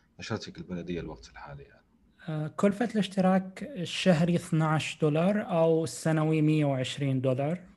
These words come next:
Speaker 2: وبما أني في البداية في تخفيض عشرين بالمية الآن إلى الأسبوع القادم للي يشتركوا الآن،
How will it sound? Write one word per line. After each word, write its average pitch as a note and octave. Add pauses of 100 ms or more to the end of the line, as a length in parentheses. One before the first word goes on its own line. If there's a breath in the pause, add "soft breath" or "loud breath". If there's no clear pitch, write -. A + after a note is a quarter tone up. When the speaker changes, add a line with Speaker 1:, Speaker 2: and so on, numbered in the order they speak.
Speaker 2:
وبما D3+
أني D#3+
في -
البداية D3
في D3
تخفيض C#3+
عشرين C#3
بالمية C#3+
الآن C#3
إلى C#3+
الأسبوع C3+
القادم C3+
للي B2 (560 soft breath)
يشتركوا C#3
الآن، D#3